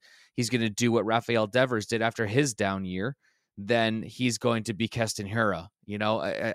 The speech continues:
it's, I, I think that it, it's, you have to look at those types of things and understand the narrative, and everything that you're talking about there makes perfect sense. Who are some other,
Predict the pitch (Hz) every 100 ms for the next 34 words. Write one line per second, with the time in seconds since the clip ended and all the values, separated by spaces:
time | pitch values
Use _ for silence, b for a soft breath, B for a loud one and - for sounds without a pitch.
0 | - 110 - - - - - - - -
1 | 127 - 123 117 - 110 107 - - 110
2 | 107 - 107 - - _ _ - 117 160
3 | - 120 117 123 117 90 110 - 113 104
4 | 104 - 107 104 98 92 113 107 - 107
5 | 101 92 98 110 110 101 107 147 131 113
6 | 85 98 - 127 113 95 90 98 95 -
7 | - 95 69 - 95 82 - - b b
8 | b b _ 196 214 190 175 139